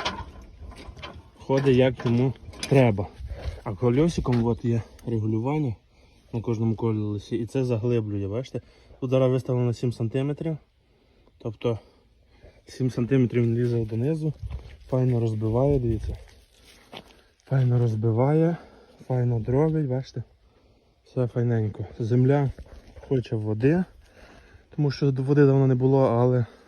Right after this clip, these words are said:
Але файно. Я задоволений, регулювати треба було довго, але побавився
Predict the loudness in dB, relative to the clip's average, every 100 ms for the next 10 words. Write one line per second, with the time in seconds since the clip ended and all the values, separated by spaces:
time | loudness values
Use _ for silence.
0 | -20 _ _ -4 -2 -2 -4 -8 -10 -20
1 | -20 -20 -18 -16 -4 2 2 2 2 4
2 | 4 6 4 2 -4 -4 0 2 2 2
3 | 0 -2 -2 -2 2 2 2 -2 -8 -20
4 | -20 -20 -18 -20 -20 -20 -20 -2 2 4
5 | 2 0 2 4 2 -2 -6